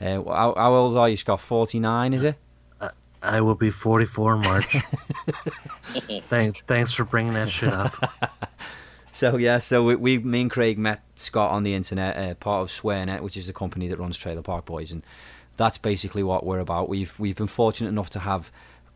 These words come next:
Speaker 1: some Trailer Park Boys cast members on that we've interviewed, and, uh, and the boys have supported us and give us jingles, and it's, it, it's good, but we're not, we're not,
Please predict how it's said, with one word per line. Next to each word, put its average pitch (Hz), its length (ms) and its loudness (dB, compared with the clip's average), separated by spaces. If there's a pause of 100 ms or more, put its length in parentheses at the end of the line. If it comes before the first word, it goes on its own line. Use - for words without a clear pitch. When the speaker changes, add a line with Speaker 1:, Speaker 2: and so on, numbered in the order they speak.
(160)
Speaker 1:
some 104 240 -6
Trailer 120 240 0
Park 107 280 2
Boys 98 180 0
cast - 320 -2
members 113 260 -2
on 107 160 0
that 107 80 -4
we've 101 140 -4
interviewed, 101 580 -4
and, 90 400 -6
uh, 87 220 -6 (460)
and 87 320 -6
the 98 60 -6
boys 101 440 0
have 95 260 -4
supported 98 500 -4
us 95 220 -4
and 92 100 -8
give 90 120 -8
us 85 80 -10
jingles, 92 540 -6
and 80 180 -10 (720)
it's, - 240 -6
it, 165 160 -2
it's 165 140 -8
good, 175 300 0
but 156 140 2
we're 156 80 4
not, 165 300 4
we're 156 80 6
not, 165 220 4